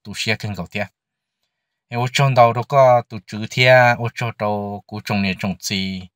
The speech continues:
trồng phong trồng dư, cho tàu trồng lông, cho xóa lăng sửa tù, tông bờ hậu lúc cán tu nó. Ở đây sao sao cá tàu lư thế, trồng lông của cho đan năng xa xí hoạt nông mẹ,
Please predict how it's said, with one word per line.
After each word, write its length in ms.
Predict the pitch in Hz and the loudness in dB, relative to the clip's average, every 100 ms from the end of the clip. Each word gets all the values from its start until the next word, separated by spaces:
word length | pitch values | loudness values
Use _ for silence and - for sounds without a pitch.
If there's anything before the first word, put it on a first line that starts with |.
| _ _ _ _ _ | _ _ _ _ _
trồng 140 | 98 - | -14 -8
phong 160 | 131 123 | -8 -4
trồng 240 | 110 92 | -4 -2
dư, 340 | 104 117 101 90 - _ _ _ | -2 -2 -4 -10 -18 _ _ _
cho 100 | 113 | -8
tàu 220 | 113 104 - | -6 -6 -6
trồng 320 | 110 90 104 | -6 -4 -4
lông, 260 | 117 107 90 _ _ _ - | -4 -6 -12 _ _ _ -14
cho 120 | 120 - | -12 0
xóa 500 | 120 135 143 139 139 135 | 4 4 2 -4 -6 -4
lăng 180 | 127 123 | -4 -4
sửa 140 | 104 | -6
tù, 300 | - 90 85 _ _ _ _ | -8 -14 -14 _ _ _ _
tông 180 | 120 127 _ | -14 -14 _
bờ 160 | 104 87 | -8 -8
hậu 180 | 92 92 | -10 -10
lúc 140 | 107 | -6
cán 180 | 110 113 | -6 -4
tu 80 | 110 | -4
nó. 280 | 90 85 _ _ _ _ _ _ _ _ _ _ _ _ | -6 -10 _ _ _ _ _ _ _ _ _ _ _ _
Ở 100 | 117 | -8
đây 140 | 127 139 | -2 0
sao 120 | 143 - | -2 0
sao 160 | 135 | 0
cá 240 | - 131 131 | 0 -4 -2
tàu 160 | 131 | -2
lư 200 | 120 117 - | -2 -4 -6
thế, 260 | 120 120 - | -4 -4 -6
trồng 260 | - 95 104 | -8 -6 -6
lông 160 | 117 98 | -6 -10
của 320 | - 98 92 95 _ | -12 -10 -10 -14 _
cho 180 | 98 | -6
đan 200 | 95 113 | -4 -4
năng 140 | 117 98 | -6 -6
xa 160 | - 107 | -6 -4
xí 120 | - | -4
hoạt 200 | 113 101 | -6 -4
nông 220 | 107 113 | -4 -4
mẹ, 120 | 107 | -4